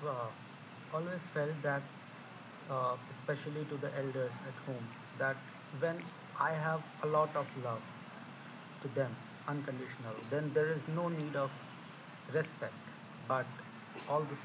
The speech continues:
society wants respect. I do always do that, but I feel that even if a little bit,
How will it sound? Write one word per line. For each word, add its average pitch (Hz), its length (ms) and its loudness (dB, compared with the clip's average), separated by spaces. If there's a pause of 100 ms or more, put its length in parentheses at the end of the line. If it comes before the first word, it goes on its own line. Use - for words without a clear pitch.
society 139 460 2 (100)
wants 135 280 0
respect. 120 340 -2 (180)
I 143 100 2
do 147 160 -2 (120)
always 151 320 4
do 151 220 -2
that, 113 160 0 (100)
but 147 180 4
I 139 140 8 (180)
feel 160 180 0
that 143 180 6 (600)
even 196 220 2 (100)
if 190 160 0
a 180 60 6
little 160 320 2
bit, 135 160 2